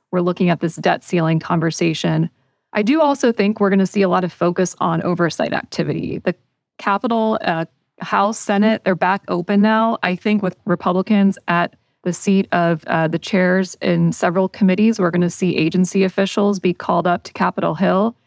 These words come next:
and testify on some of the things that they've been doing that, frankly, we, we've had a lot of concerns about too. So I think we'll be able to help out and, and obviously be tracking several of those conversations.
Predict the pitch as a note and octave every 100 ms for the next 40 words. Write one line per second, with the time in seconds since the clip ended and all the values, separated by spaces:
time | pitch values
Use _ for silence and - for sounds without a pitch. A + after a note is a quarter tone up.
0 | _ - F3 - F3+ - F#3+ F#3 F#3+ G3
1 | G#3 F3 E3+ E3+ - F#3+ F#3 F3+ F3+ F#3+
2 | F#3 F3 F3 E3+ E3+ G#3 G#3 F3+ E3+ E3+
3 | F3+ E3+ E3+ - _ _ - G3+ G3+ G3+
4 | G#3 A3+ G#3 A3 A3 G3 F#3 F#3+ G3 F3
5 | G#3 G3+ G3+ G3 - - C4+ C#3 F#3 F3
6 | F#3 G#3+ G#3 G3+ F#3+ F#3+ F#3 F3+ - F#3+
7 | F3+ G3+ F3+ F3 F3+ F3 E3+ E3+ D#3+ F3
8 | E3+ E3+ F3 - E3+ E3+ F3 F3+ F3 F3
9 | D#3+ - E3+ E3 D#3 E3 E3+ - E3+ D3+
10 | D3+ E3 D#3 E3 D3+ D#3+